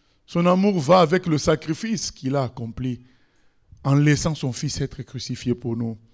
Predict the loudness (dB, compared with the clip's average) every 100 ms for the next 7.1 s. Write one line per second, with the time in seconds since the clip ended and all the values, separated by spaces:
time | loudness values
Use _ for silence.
0 | _ _ _ _ _ _ _ _ 4 6
1 | 6 0 -10 _ -20 _ -2 2 4 2
2 | 2 0 2 4 4 2 -4 _ _ -6
3 | -2 0 2 2 0 -6 _ _ _ -2
4 | 0 2 2 0 -2 -4 -6 -10 -10 _
5 | _ _ _ _ _ _ _ -8 -6 -2
6 | 0 2 0 -2 -2 0 0 0 -2 -4